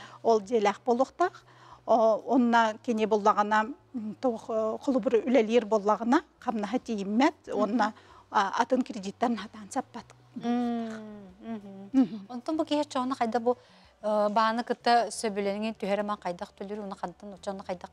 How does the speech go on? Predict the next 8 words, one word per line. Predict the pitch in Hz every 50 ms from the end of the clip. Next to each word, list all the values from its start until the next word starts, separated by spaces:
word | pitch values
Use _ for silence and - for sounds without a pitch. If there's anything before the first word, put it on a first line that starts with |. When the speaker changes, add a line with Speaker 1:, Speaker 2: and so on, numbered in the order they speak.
| _
Speaker 2:
карчыланар | - 190 - - - 202 185 180 175 175 175 175 196 _ _ _ _ _ _ -
олорор. | - 190 185 180 - 185 185 - - _ -
Speaker 1:
Аха. | 254 254 254 269 277 - - 254 220 - - - - - - - - -
А, | - 233 240 240 247 247 240
бу | 226 220 294 311
буллагана | 302 311 285 302 294 277 269 262 269
маннык, | 269 233 220 226 240 220 208 185 - _
э, | - 220 233 233 226 226